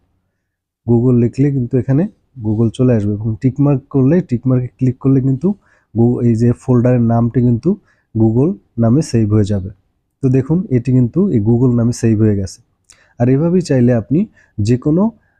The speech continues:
আপনার অ্যাপসকে একটি ফোল্ডারের মধ্যে আপনি নিয়ে আসতে পারবেন। যেমনটি আমার দেখতে পাচ্ছেন এখানে Facebook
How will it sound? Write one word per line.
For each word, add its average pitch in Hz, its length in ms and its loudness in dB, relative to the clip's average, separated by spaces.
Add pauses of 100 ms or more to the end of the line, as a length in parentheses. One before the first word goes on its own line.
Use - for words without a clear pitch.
(160)
আপনার 117 380 -2
অ্যাপসকে 135 580 -2
একটি 120 320 -4
ফোল্ডারের 131 460 0
মধ্যে 127 400 -2
আপনি 165 280 -4
নিয়ে 113 220 0
আসতে 104 220 -6
পারবেন। 98 320 -6 (1700)
যেমনটি 147 400 0
আমার 151 180 0
দেখতে 120 240 -2
পাচ্ছেন 123 240 -2
এখানে 131 320 0
Facebook 117 580 -2